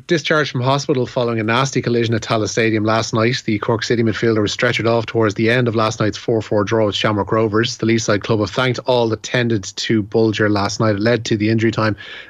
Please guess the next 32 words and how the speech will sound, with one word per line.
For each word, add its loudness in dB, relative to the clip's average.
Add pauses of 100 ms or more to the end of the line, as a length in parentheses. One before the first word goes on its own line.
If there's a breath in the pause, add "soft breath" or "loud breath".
that 0
allowed 2
for 0
Rovers' 2
equaliser. 2
The -4
draw 2
leaves 2
Rovers 0
second -4
from -4
bottom 0
in -6
the -2
S -2
S -2
E 0
Airtricity -2
Premier -2
Division 2 (340 loud breath)
without 2
a 2
win 2
from -6
the -4
first -2
four -4
games. 0
Manager 2
Stephen 0
Bradley, 2
though, 0